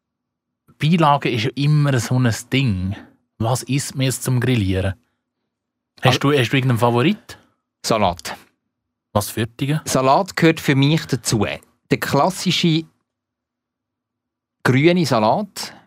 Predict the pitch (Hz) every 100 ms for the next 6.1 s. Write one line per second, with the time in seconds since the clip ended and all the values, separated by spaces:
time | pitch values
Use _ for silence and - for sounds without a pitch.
0 | - 123 131 123 - 135 151 180 185 208
1 | - 151 131 135 143 - 113 131 170 -
2 | 170 165 _ _ _ _ _ _ _ _
3 | _ _ _ _ 151 135 139 185 175 165
4 | 160 160 160 160 - 175 196 - 170 156
5 | 147 143 135 147 - 127 117 120 101 101
6 | 78